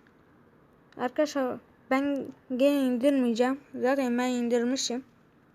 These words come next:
Orada gördünüz. Siz a-,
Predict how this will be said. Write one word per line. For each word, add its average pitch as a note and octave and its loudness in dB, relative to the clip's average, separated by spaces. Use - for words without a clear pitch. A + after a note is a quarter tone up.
Orada B3 2
gördünüz. A#3+ 2
Siz - 0
a-, B3+ -2